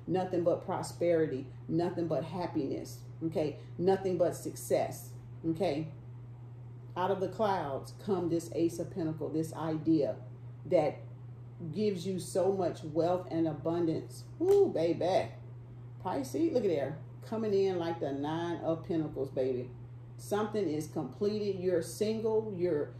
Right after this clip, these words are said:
you're elegant. You're handsome. You're, uh, dependable. You're, you're, you're approachable to a point that, you know, you got it going on. Somebody know you just ain't settling for nothing. You will stay single before you settle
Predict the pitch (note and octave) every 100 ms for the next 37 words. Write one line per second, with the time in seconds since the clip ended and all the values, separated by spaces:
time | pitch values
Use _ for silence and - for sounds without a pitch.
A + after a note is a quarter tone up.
0 | - E3 E3+ - F#3 G#3 G#3+ G3 G#3+ F3
1 | D3+ D3 E3+ G#3 G#3 G3+ - G3 G3 G3
2 | - - - D#3+ F3 E3+ D3 C#3+ - C3+
3 | C#3+ A#2 G2 - - - - F3+ - A#3
4 | A3+ G#3 G3 G3 F#3 F#3 - - E3+ E3+
5 | C3+ B2 - F3+ D#3+ C#3 - - E3+ D3
6 | C3+ - - D#3+ - B3+ C4 C4+ G3+ F#3
7 | E3+ - - - A#3 G3 - - C4 G3+
8 | D#3 D#3 C#3+ - - - - - - G#3
9 | A3+ E3 D3 D#3 A3 B3 A3 G#3+ E3+ G#3
10 | G3 G3 F3+ E3 - A3+ F#3 E3+ F3+ F3
11 | E3 F#3+ E3+ D#3+ D#3 E3+ D#3+ D#3+ G3 F3+
12 | D#3 D3 C3+ C#3 D#3+ E3 D#3+ B2+ C3+ F3+
13 | G#3+ F3 F3 - F#3+ F#3+ - G3 E3 D3+
14 | D3 D#3 F3 E3 F3 F3+ G3 E3+ A#2+ -